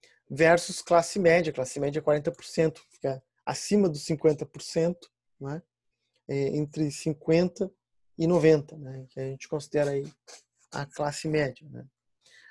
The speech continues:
É, a participação de renda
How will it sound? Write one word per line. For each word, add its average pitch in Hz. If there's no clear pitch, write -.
É, 131
a 160
participação 202
de 185
renda 165